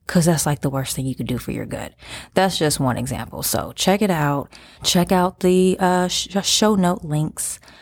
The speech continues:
Also look at the meditation programs if you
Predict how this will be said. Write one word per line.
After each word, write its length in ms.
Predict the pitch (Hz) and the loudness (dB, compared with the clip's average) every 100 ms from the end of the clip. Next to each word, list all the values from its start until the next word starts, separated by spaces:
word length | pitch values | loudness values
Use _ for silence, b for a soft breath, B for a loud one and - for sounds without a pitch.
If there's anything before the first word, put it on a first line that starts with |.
| B B B 147 | B B B -4
Also 400 | 156 - 196 190 | -2 2 2 4
look 220 | 185 208 | 2 0
at 100 | 196 | 0
the 80 | 196 | 2
meditation 640 | 185 190 190 185 - 180 | 2 2 0 0 0 -2
programs 800 | - 175 165 165 160 160 160 160 | 0 -2 0 0 2 2 0 -2
if 360 | 170 160 - - | -2 -2 -4 -2
you 540 | 165 170 165 165 | 2 4 4 0